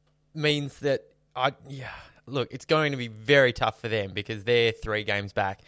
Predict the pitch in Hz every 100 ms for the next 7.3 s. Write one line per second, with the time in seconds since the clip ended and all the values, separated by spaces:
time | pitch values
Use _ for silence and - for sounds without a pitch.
0 | - _ _ - 107 110 104 - 107 113
1 | 104 101 - 117 - _ _ _ _ -
2 | 143 147 170 - 165 143 - 135 123 131
3 | - 113 98 110 113 170 160 - 143 127
4 | 117 110 107 - _ _ _ _ _ _
5 | 113 - 110 - 127 147 131 98 95 110
6 | 120 - 113 107 - - _ 120 110 107
7 | 117 127